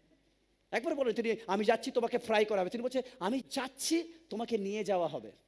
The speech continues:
কারণ আবার আমি আসবো, একসাথে তোমার ভবিষ্যতে আনন্দ করবো।" এটা হচ্ছে ভবিষ্যৎ। কারণ তিনি বলছেন, "হ্যালো, তোমরা কমিউনিয়ন করবে, আর আমি শেষ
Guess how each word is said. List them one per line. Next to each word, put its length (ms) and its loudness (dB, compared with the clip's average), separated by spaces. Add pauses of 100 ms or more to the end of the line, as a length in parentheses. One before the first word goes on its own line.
(320)
কারণ 120 0
আবার 240 4
আমি 160 2
আসবো, 360 0 (480)
একসাথে 680 2 (560)
তোমার 180 -2
ভবিষ্যতে 500 0
আনন্দ 360 -2
করবো।" 220 -10 (1200)
এটা 180 8
হচ্ছে 260 6
ভবিষ্যৎ। 680 4
কারণ 120 8
তিনি 180 2
বলছেন, 220 8
"হ্যালো, 260 12 (160)
তোমরা 180 6
কমিউনিয়ন 500 8
করবে, 340 10 (120)
আর 140 6
আমি 260 4
শেষ 360 8